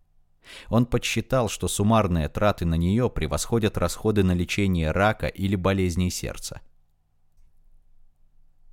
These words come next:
Искоренение в Америке насилия в детском возрасте снизило бы распространение депрессии более чем наполовину, алкоголизма на две трети,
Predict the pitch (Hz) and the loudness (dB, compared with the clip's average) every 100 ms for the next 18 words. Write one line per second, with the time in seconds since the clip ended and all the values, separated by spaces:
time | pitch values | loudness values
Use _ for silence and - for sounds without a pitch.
0 | - - - 90 - 95 110 139 131 117 | -20 -14 -6 -4 0 2 4 4 4 4
1 | 98 101 127 113 - 92 87 - 113 104 | 4 4 2 0 0 0 0 0 0 2
2 | 92 82 82 95 - 92 98 127 123 85 | 2 0 0 0 0 -2 0 0 -2 -2
3 | 80 - 82 - 139 151 131 131 113 113 | -4 -4 -6 -4 -2 0 0 0 0 0
4 | 107 - 107 - 107 107 107 104 98 90 | -2 -4 -6 -4 0 2 2 2 2 0
5 | 95 107 104 - 101 90 104 113 107 101 | -2 -2 -4 -2 -2 0 0 2 0 -2
6 | - 90 85 - 85 87 85 71 - - | -4 -2 -2 -2 -4 -2 -4 -6 -10 -16
7 | _ _ - 85 95 90 92 113 117 82 | _ _ -6 -4 -4 -2 0 0 0 0
8 | 73 87 92 113 - 123 98 - - | 0 -2 0 -4 -4 -4 -6 -8 -14